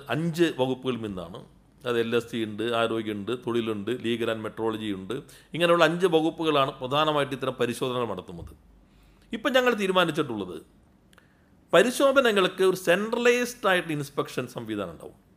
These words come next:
കേന്ദ്രീകൃത പരിശോധനാ സംവിധാനം. അത് ഓരോരോ വകുപ്പും ഇനി നിയമാനുസൃതമായി നടത്തി ഓരോ വർഷവും നടത്തേണ്ട പരിശോധനകൾക്ക് ഓരോരോ വകുപ്പും അവരുടെ സമയവും താല്പര്യം അനുസരിച്ച് പോകേണ്ടതില്ല.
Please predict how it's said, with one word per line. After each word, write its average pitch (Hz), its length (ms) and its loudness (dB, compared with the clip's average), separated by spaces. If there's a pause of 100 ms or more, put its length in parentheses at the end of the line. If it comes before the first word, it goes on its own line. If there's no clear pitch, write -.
(120)
കേന്ദ്രീകൃത 208 800 2 (220)
പരിശോധനാ 131 580 -2
സംവിധാനം. 87 520 -12 (1300)
അത് 180 80 8
ഓരോരോ 262 360 12
വകുപ്പും 226 420 6 (300)
ഇനി 185 180 0 (500)
നിയമാനുസൃതമായി 190 840 4
നടത്തി 170 440 0
ഓരോ 160 260 4
വർഷവും 156 300 0
നടത്തേണ്ട 143 440 -2
പരിശോധനകൾക്ക് 135 840 -2 (120)
ഓരോരോ 208 460 6
വകുപ്പും 165 440 0 (140)
അവരുടെ 170 380 2
സമയവും 147 440 0 (140)
താല്പര്യം 139 400 0
അനുസരിച്ച് 131 240 -10
പോകേണ്ടതില്ല. 113 480 -2